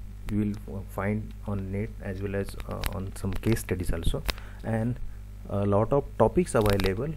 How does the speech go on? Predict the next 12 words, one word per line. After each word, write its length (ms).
based 200
on 220
mechanical, 560
such 260
as 180
thermal 360
engineering 420
related, 520
automobile, 680
hydraulic 480
and 120
pneumatic, 600